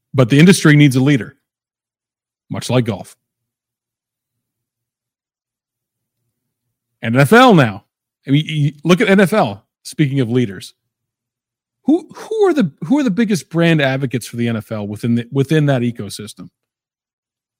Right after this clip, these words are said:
The Kelceys? I mean, the N F L has been gifted the Kelceys and Taylor Swift to expand their brand. Who was the new audience,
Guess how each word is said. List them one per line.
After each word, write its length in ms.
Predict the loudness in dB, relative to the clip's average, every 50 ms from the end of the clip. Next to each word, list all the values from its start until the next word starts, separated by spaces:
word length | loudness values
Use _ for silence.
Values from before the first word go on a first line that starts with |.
| _ _ _ _ _ _ _ _ _ _ _
The 100 | -8 -8
Kelceys? 640 | -8 -6 -8 -8 -8 -6 -4 -4 -4 -4 -8 -12 -20 _ _ _ _ _ _ _ _ _ _ _ _ _ _ _ _ _ _ _ _ _ _ _ _
I 40 | 0
mean, 100 | 4 4
the 100 | 4 4
N 80 | 4 4
F 140 | 2 2
L 180 | 4 4 4 4
has 140 | 2 0 -2
been 300 | -4 -4 -4 -4 -8 -16 _
gifted 540 | -2 0 0 0 0 -4 -12 -14 -14 -14 _ _ _ _ _ _ _ _ _ _ _ _ _ _ _ _ _ _ _ _ _
the 80 | -16 -16
Kelceys 600 | -10 -6 -4 -4 -2 -4 -4 -4 -4 -4 -4 -8 -16 _ _ _ _ _ _ _ -14
and 120 | -14 -14
Taylor 300 | -8 -6 -6 -4 -4 -6
Swift 460 | -8 -10 -10 -10 -10 -10 -12 _ _ _ _ _ _ _ _
to 80 | -10
expand 500 | -10 -10 -10 -12 -10 -8 -8 -6 -6 -6
their 120 | -8 -8 -10
brand. 360 | -12 -16 -18 -18 -20 -20 _ _ _ _ _ _ _ _ _ _ _ _ _ _ _ _ _ _ _ _ _ _ _ _ _ _ _ _ _ _ _ _ _ _ _ _ _ _ _ _ _ _ -10
Who 160 | 2 4 4
was 220 | 4 4 2 2 2
the 100 | 2 2
new 340 | 2 2 2 2 2 2
audience, 800 | 0 0 -4 -4 -2 -2 0 0 -2 -2 -6 -8 -12 -14 -16 -18